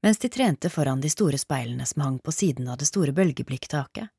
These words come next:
kunne Nora se at hun ikke minnet mye om den bleke og bekymrede journalisten som hadde reist fra London. Hun hadde tatt tre ukers permisjon fra korrespondentjobben i nyhetsmagasinet Globalt for å tenke gjennom livet sitt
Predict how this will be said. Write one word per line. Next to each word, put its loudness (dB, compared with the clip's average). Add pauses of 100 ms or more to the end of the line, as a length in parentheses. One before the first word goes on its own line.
(220)
kunne 6
Nora 4
se -2
at -8
hun -2
ikke -6
minnet 0
mye 0
om -2
den 0
bleke -2
og -6
bekymrede -2
journalisten -4
som -6
hadde -2
reist -10
fra -6
London. -8 (1300)
Hun 6
hadde 6
tatt -2
tre 4
ukers 0
permisjon 0
fra -4
korrespondentjobben -2
i -2
nyhetsmagasinet -2
Globalt -2 (300)
for -2
å -4
tenke 2
gjennom -2
livet -2
sitt -10